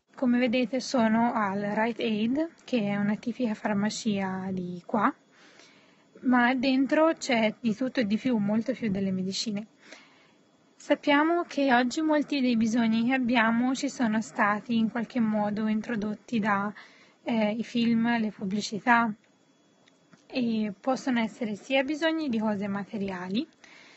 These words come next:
eh, ma anche, eh, bisogni di una mi-, di un certo tipo di amicizia,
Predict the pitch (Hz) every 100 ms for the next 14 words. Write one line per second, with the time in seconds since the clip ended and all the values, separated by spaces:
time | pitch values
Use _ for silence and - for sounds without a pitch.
0 | - _ 254 233 214 233 285 330 - 247
1 | 233 233 - 302 339 - 247 220 220 202
2 | 220 226 233 285 302 208 226 262 240 226
3 | 214 214 220 214 196 214 214 233 - 226
4 | 220 208 226 208 202 202 233 233 - -
5 | 285